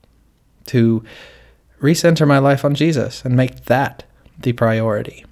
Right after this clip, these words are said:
So I'm really looking forward to the, the months ahead. I think in a lot of ways it's gonna be challenging just because we're, it is going to, the old way of doing things are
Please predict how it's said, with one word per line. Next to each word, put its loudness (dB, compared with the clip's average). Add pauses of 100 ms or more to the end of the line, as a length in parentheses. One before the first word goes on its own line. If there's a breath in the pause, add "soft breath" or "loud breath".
(480)
So -2
I'm 2
really 4
looking 2
forward 2
to 0
the, -4 (920 loud breath)
the -2
months 0
ahead. -10 (1200)
I -14
think -2
in 0
a 0
lot 2
of 0
ways 2
it's -4
gonna 0
be -2
challenging 0
just -4
because -2
we're, -2 (1000 loud breath)
it -2
is 2
going 2
to, 0 (640)
the -6
old 4
way 4
of 0
doing 2
things -2
are 2